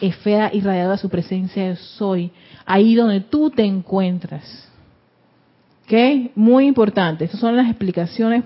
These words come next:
de cómo vamos a hacer. Es, en la primera parte vamos a hacerlo con la presencia yo soy y que ella nos va a descargar el plan divino. La segunda es el cuerpo causal.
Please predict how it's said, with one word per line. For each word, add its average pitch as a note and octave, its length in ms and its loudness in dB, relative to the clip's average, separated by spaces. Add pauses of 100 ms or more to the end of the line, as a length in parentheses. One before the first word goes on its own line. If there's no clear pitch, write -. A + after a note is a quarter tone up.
de F3 200 -4
cómo G3 220 -2
vamos F#3 220 -2
a - 20 -16
hacer. D#3+ 220 -8 (1160)
Es, A#3+ 320 4
en A3+ 140 4
la G#3 80 4
primera A#3+ 300 2
parte C4+ 260 2
vamos B3+ 280 2
a - 20 4
hacerlo A#3 280 0
con B3 120 0
la F3+ 120 -2
presencia B3 760 0
yo F#3+ 160 -2
soy A3 560 -2 (320)
y A3+ 100 2
que A3+ 80 2
ella G#3+ 140 4
nos G3+ 120 2
va G#3 80 2
a G#3 40 2
descargar F#3 400 0
el F#3 100 -2
plan E3+ 300 -6
divino. D3+ 400 -10 (640)
La G3 180 2
segunda A3+ 680 2
es G#3 100 2
el A3 160 0
cuerpo A#3 540 2
causal. E3+ 760 -4